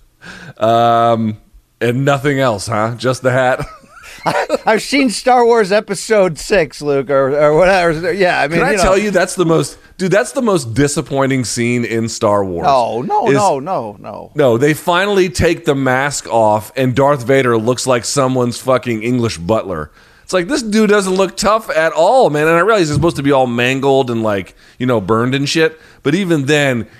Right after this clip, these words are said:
Speaker 1: he looks like he is the kind of guy who lectures seventeen-year-olds about not knowing Latin derivations of words. Fuck
Speaker 2: First
Speaker 1: that
Speaker 2: of
Speaker 1: guy,
Speaker 2: all,
Speaker 1: man. He
Speaker 2: like,
Speaker 1: sucked.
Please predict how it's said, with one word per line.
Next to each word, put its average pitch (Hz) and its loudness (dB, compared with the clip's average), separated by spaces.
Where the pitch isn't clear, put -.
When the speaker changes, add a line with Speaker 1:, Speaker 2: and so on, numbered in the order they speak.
Speaker 1:
he 160 0
looks 156 2
like 135 0
he 127 -2
is 123 0
the 113 -6
kind 131 -2
of 117 -4
guy 123 0
who 123 -4
lectures 113 0
seventeen-year-olds 120 -2
about 113 0
not 120 -2
knowing 117 0
Latin 113 -2
derivations 110 0
of 87 -8
words. 98 -2
Fuck - -2
Speaker 2:
First - -4
Speaker 1:
that 113 0
Speaker 2:
of 87 -8
Speaker 1:
guy, 92 0
Speaker 2:
all, 92 -2
Speaker 1:
man. 101 -2
He 143 -4
Speaker 2:
like, 165 -8
Speaker 1:
sucked. - -4